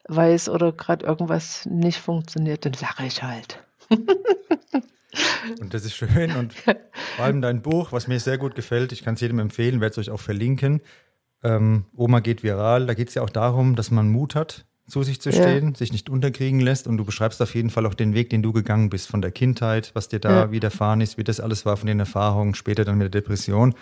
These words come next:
Speaker 2: Und da sieht man auch, dass die Hindernisse und Schwierigkeiten, die man im Leben hat, oft zu dem werden, was einen dann irgendwann ausmacht.
Speaker 1: Mhm.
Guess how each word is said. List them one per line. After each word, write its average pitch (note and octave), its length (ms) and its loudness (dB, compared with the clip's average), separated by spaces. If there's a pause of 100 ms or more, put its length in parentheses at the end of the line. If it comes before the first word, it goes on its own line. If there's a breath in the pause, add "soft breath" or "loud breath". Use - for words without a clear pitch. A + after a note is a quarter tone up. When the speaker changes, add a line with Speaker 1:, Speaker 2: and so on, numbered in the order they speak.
(480 loud breath)
Speaker 2:
Und A#2 100 0
da G#2 60 4
sieht - 220 0
man C3+ 120 4
auch, B2+ 180 2
dass - 180 -4
die A2+ 160 0
Hindernisse C#3+ 580 2
und A2 100 -2
Schwierigkeiten, C3+ 720 0
die B2 120 0
man A#2+ 140 4
im G#2+ 120 2
Leben G#2+ 300 0
hat, C3 280 -2
oft - 360 -6 (120)
zu - 120 -8
dem A2+ 260 2
werden, G#2+ 260 2
was G#2+ 160 -4
einen G#2+ 200 -2
dann G#2+ 100 -2
irgendwann A2 460 -4 (160)
ausmacht. G#2+ 640 -10
Speaker 1:
Mhm. F3+ 420 2